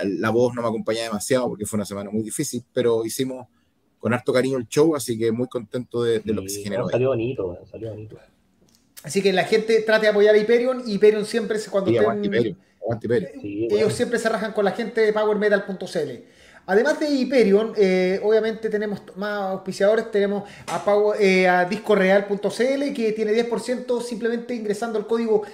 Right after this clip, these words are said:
Speaker 3: powermetal c l, y veinte por ciento para los Patreon
Speaker 1: Los
Speaker 3: y YouTube
Speaker 1: Patreons.
Speaker 3: Membership, mandando el mensaje directamente a,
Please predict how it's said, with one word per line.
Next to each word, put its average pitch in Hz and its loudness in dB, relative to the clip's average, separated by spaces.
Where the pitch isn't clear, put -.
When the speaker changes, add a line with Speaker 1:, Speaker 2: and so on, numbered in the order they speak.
Speaker 3:
powermetal 214 2
c 247 -4
l, 277 -2
y 208 -4
veinte 254 0
por 226 -2
ciento 269 -6
para 190 0
los 180 -4
Patreon 254 -2
Speaker 1:
Los 226 -2
Speaker 3:
y 214 -8
YouTube 202 0
Speaker 1:
Patreons. 262 2
Speaker 3:
Membership, - -6
mandando 214 2
el 240 4
mensaje 247 -2
directamente 247 -2
a, 226 0